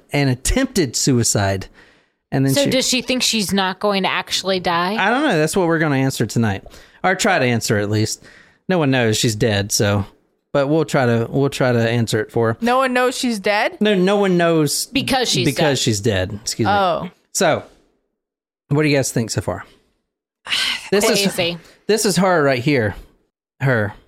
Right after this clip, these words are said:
Speaker 1: So if you wanna describe her
Speaker 3: What's her name?
Speaker 1: Christine. Well, everyone calls her Chris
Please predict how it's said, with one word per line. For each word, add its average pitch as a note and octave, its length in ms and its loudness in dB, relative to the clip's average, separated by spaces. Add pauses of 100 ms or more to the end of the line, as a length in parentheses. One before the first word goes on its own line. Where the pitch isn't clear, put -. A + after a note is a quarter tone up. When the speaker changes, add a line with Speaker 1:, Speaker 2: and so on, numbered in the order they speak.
(260)
Speaker 1:
So D#3+ 140 0
if C#3 140 2
you D#3+ 80 2
wanna D3+ 180 0
describe C#3 440 0
her C#3 400 2
Speaker 3:
What's B3 200 -2
her C#4+ 140 0
name? D4+ 300 -2 (500)
Speaker 1:
Christine. F#3+ 600 0
Well, G3 140 2
everyone A3+ 300 0
calls F3+ 200 0
her B2+ 80 0
Chris - 680 -2